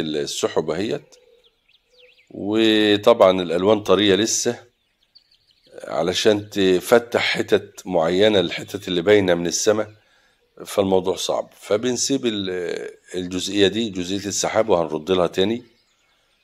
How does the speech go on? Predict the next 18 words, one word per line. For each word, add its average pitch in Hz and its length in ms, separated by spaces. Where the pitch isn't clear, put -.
ونبدأ 123 460
في - 160
جزئية 101 340
تانية 107 260
بالفرشة 95 460
الكبيرة 85 400
برضه، 76 360
بندي 82 420
الألوان 80 400
المبدئية 78 520
بالفرشة 73 460
الكبيرة. 87 440
آه، 73 920
ملينا 80 520
المساحات 80 560
الخضراء 85 380
بسرعة 85 340
ازاي؟ 95 340